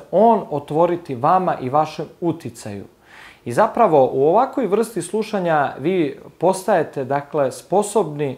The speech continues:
da zaista utičete na onoga sa kim govorite. Naravno, ovdje je manipulacija u potpunosti isključena, jer vi ukoliko želite da manipulišete,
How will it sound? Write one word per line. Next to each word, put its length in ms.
da 160
zaista 720
utičete 760
na 240
onoga 360
sa 180
kim 400
govorite. 640
Naravno, 600
ovdje 260
je 80
manipulacija 680
u 40
potpunosti 720
isključena, 560
jer 180
vi 160
ukoliko 420
želite 380
da 120
manipulišete, 920